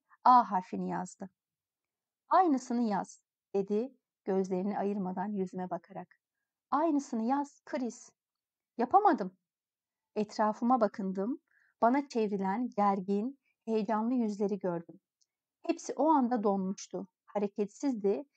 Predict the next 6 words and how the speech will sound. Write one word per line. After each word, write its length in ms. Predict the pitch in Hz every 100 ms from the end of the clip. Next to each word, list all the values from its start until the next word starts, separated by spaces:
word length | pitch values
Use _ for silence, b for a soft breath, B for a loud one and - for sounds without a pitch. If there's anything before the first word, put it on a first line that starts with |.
| _ -
ve 120 | 233
hevesle 600 | 233 247 311 - 220 208
bir 100 | 233
mucize 420 | 226 226 220 233
gerçekleşmesini 880 | 254 196 196 214 - 196 196 196 233
bekliyorlardı. 840 | 196 196 196 180 170 165 165 -